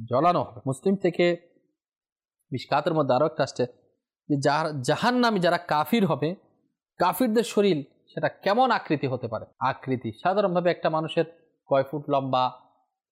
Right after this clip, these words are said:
চওড়া কতটুকু হতে পারে, স্বাভাবিক আমরা দেখতেছি, এবং আগেরকার মানুষ একটু লম্বা বেশি ছিল, কিন্তু যারা কাফির জাহান্নামী হবে তাদের আকৃতি কেমন হবে? এ ব্যাপারে আবু হুরায়রা রাদিয়াল্লাহু তাআলা আনহু থেকে বর্ণিত,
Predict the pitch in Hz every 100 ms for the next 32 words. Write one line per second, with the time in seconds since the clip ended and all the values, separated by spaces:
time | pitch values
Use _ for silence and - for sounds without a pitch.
0 | _ _ - 135 135 131 139 156 165 156
1 | 147 143 135 - 202 240 185 - _ -
2 | 151 160 135 147 - 175 151 151 _ _
3 | _ _ _ _ _ _ - 127 131 120
4 | 123 131 120 127 131 127 127 123 120 131
5 | 127 - - 120 107 _ _ _ 135 139
6 | 139 175 190 - 156 160 160 - 233 240
7 | 170 135 139 226 269 247 196 147 139 180
8 | 202 - 196 240 285 220 - 185 151 139
9 | 123 104 104 - _ _ _ _ _ _
10 | _ _ _ _ 160 185 185 170 175 156
11 | 160 185 170 160 151 151 143 143 139 135
12 | 131 131 120 165 165